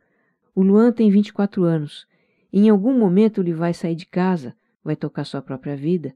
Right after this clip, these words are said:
E a mãe dele? Como é que vai ficar? Como vai ser a vida dela? É muito duro.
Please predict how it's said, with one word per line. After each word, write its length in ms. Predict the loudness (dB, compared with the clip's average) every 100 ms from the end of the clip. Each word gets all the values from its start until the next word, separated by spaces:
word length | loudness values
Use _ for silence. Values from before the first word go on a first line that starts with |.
| _ _ _ _
E 160 | -4 -2
a 40 |
mãe 200 | 0 0
dele? 400 | 0 -4 -6 -12 _ _ _
Como 160 | -2
é 80 | -2
que 120 | -2
vai 160 | -8 -10
ficar? 460 | -14 -14 -12 -12 -16 _ _ _ _ _ _
Como 260 | _ -2 0
vai 240 | -2 -4
ser 200 | -8 -12
a 40 | -10
vida 280 | -8 -8 -8
dela? 340 | -8 -8 -12 _ _ _ _ _ _ -4
É 100 | -2
muito 320 | 0 -2 -2
duro. 500 | 0 2 2 -2